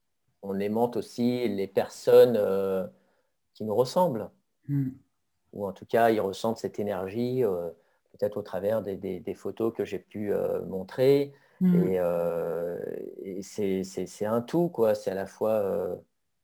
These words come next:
Speaker 1: tu sais, c'est à la fois une énergie, une sensibilité, euh, un regard, certes, mais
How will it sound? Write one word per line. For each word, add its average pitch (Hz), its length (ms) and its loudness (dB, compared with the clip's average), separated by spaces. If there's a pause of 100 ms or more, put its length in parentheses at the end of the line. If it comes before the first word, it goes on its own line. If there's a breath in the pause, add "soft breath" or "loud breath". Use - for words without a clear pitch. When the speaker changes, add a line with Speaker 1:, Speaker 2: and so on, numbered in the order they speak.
(240)
Speaker 1:
tu - 60 -20
sais, 110 120 -2
c'est 107 220 -8
à 87 40 -2
la 87 120 -2
fois 98 380 -2
une 90 180 -6
énergie, 98 500 -2
une 123 100 -2
sensibilité, 110 1120 0
euh, 95 240 0 (800)
un 95 80 -10
regard, 127 460 2
certes, 139 480 -2
mais 95 440 -4